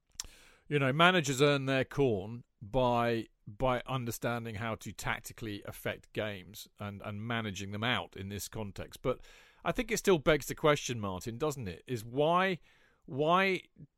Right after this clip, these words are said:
do Chelsea, okay, albeit that we've been shocking for a lot of this season, but nevertheless, we are, we are still very much Chelsea. So we shouldn't be trying to manage out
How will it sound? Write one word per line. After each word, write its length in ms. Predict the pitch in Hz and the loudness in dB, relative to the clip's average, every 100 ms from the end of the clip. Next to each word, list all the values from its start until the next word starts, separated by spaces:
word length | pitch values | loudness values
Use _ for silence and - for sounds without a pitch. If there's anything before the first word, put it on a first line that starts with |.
| _ - _ - | _ -20 _ -8
do 100 | 143 | -8
Chelsea, 600 | - 160 143 131 113 101 - _ - | -2 4 4 2 -4 -8 -12 _ 2
okay, 600 | 180 - 170 135 90 - - | 2 2 -2 -2 -2 -6 -2
albeit 640 | 160 160 120 185 190 175 | 0 0 4 6 6 2
that 120 | 160 143 | -2 -2
we've 240 | 139 120 | -2 -4
been 160 | 135 123 | -8 -4
shocking 480 | - 170 135 123 110 | 0 0 0 -6 -8
for 200 | 123 120 | -2 0
a 60 | |
lot 360 | 123 135 135 - - | 2 0 0 -8 -10
of 160 | 107 | -8
this 380 | - 117 - - _ _ _ | -2 -2 -2 -8 _ _ _
season, 580 | - 113 95 85 85 87 _ _ _ - | -6 -4 -4 -8 -14 -18 _ _ _ -2
but 180 | 143 - - | 0 0 -4
nevertheless, 680 | 175 190 196 185 120 82 - | 0 2 4 4 4 0 -4
we 140 | 147 | 2
are, 160 | 143 143 | 2 2
we 160 | 151 147 | 2 2
are 120 | 147 | 2
still 340 | - - 190 170 | 0 0 0 0
very 300 | 135 156 160 | 2 2 2
much 320 | 147 127 - | -2 -6 -8
Chelsea. 600 | - 143 131 - 82 57 _ _ _ _ _ _ _ _ _ _ _ _ _ _ _ _ _ _ _ _ _ | -2 0 0 -6 -10 -14 _ _ _ _ _ _ _ _ _ _ _ _ _ _ _ _ _ _ _ _ _
So 280 | - 196 185 180 | 2 4 4 0
we 100 | 208 | -2
shouldn't 360 | - 247 247 | 0 0 -2
be 80 | 226 | -6
trying 280 | - 190 170 | -2 0 0
to 60 | |
manage 440 | 151 151 156 147 147 | 0 0 0 0 0
out 300 | 135 120 | 2 2